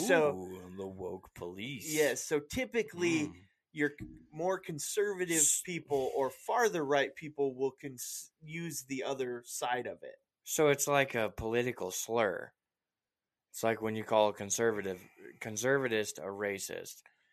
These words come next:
Speaker 2: It's a political slur. Because I've met con-, consider, or what,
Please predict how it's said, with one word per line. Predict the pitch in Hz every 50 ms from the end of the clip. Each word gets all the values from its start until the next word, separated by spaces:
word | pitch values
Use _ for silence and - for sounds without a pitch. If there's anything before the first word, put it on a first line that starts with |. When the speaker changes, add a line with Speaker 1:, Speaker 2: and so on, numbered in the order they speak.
| _ _ _ _
Speaker 2:
It's | - 101 92 -
a | 98
political | - - 104 104 104 95 98 92 - - -
slur. | - - - - 90 98 92 90 - - - - _ _ _ _ _ _ _ _ _ _ _ _ _ _ _ - _ _ -
Because | 160 156 196 190 208
I've | 240 247 226
met | 202 151 113 98 -
con-, | - 127 120 120 107 110 117
consider, | - 147 135 120 107 98 - 151 151 135 113 113 113 117
or | 110 98 - - - 113
what, | 113 117 117